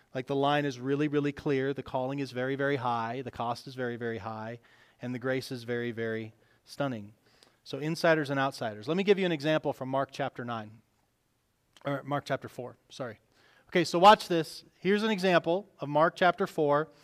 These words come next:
of a sandwich, irony,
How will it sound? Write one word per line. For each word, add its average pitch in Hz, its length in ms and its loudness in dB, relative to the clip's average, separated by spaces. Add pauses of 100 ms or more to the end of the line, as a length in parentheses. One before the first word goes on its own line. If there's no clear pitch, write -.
(320)
of 147 120 0
a 131 60 -4
sandwich, 226 760 2 (1200)
irony, 226 600 4